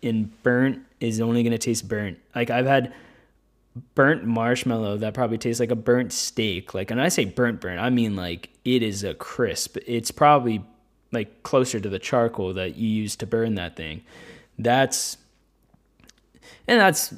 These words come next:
again, we just had a whole talk with Corey Pittman, our last guest, about dark roasted coffee, but, you know, I know there's always gonna be a place for it.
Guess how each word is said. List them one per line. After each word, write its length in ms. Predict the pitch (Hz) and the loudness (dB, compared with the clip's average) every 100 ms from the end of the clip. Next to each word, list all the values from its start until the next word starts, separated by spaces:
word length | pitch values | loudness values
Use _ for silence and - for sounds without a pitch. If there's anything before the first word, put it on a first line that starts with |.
| - | -2
again, 460 | 135 127 101 82 - _ _ _ _ _ | 2 2 0 -4 -14 _ _ _ _ _
we 100 | 131 | 0
just 280 | 127 123 - | 2 2 2
had 220 | 127 113 | 0 0
a 100 | 110 | 0
whole 540 | 123 120 113 110 101 - | 4 6 6 4 -2 -6
talk 320 | - 123 120 | 0 0 2
with 200 | 117 - | -2 -2
Corey 220 | - 113 | 0 0
Pittman, 400 | 117 170 160 139 | 2 0 2 2
our 140 | 123 | 2
last 340 | 117 120 117 - | 2 2 2 2
guest, 260 | 117 110 | 0 0
about 380 | 117 104 98 - | -2 -2 -4 0
dark 280 | 143 135 131 | 4 4 6
roasted 360 | 127 117 110 - | 2 2 -2 -6
coffee, 580 | 117 107 104 - 107 | -4 -4 -4 -2 -2
but, 380 | 104 107 107 92 - - - - - - - - _ | -2 -2 -2 -4 -8 -20 -20 -20 -20 -20 -20 -20 _
you 160 | 151 139 | 0 4
know, 480 | 139 143 143 143 - - _ _ | 6 6 6 4 -2 -20 _ _
I 120 | 135 | 2
know 220 | 127 131 | 4 6
there's 240 | 147 151 143 | 8 8 8
always 260 | 139 139 | 6 6
gonna 180 | 131 135 | 4 4
be 120 | 127 | 6
a 80 | 127 | 4
place 380 | 123 135 120 120 | 4 2 2 2
for 240 | - 123 | 4 8
it. 380 | 123 123 123 - | 8 8 4 0